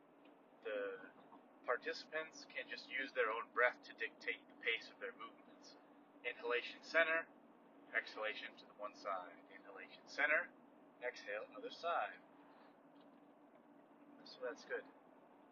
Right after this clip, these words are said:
There we did Eye of the Needle pose. We're in the cool down phase. I may have skipped a lot of the, the main sets, but, um, now we're in the cool down phase where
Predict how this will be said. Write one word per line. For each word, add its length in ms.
There 240
we 80
did 160
Eye 240
of 80
the 160
Needle 320
pose. 560
We're 160
in 80
the 160
cool 240
down 240
phase. 480
I 80
may 80
have 160
skipped 320
a 40
lot 120
of 160
the, 160
the 80
main 320
sets, 400
but, 160
um, 240
now 240
we're 240
in 160
the 160
cool 320
down 320
phase 480
where 560